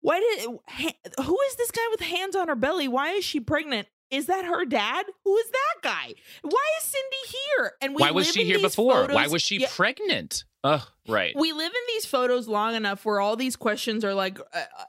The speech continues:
Speaker 1: uh, rolling through your brain until
Speaker 2: Yes.
Speaker 1: Mark finally is like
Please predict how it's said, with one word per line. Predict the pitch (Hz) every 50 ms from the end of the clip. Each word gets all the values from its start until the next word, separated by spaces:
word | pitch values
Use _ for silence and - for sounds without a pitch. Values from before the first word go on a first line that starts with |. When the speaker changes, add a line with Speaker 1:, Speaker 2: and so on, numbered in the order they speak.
| - _ _ 135 135 -
Speaker 1:
uh, | 180 214
rolling | 220 214 233 240 240 254 262 254 262 320
through | - 254 226 214
your | 202 202 196
brain | 202 202 226 240 233 208 190 190 196 - -
until | 240 247 254 247 247 - 220
Speaker 2:
Yes. | 220 196 320 262 202 196 208 220 233
Speaker 1:
Mark | 233 220 220 226 226 220 220 -
finally | - 220 214 220 226 220 208 208 208
is | 208 214
like | 208 190 190 185 185 -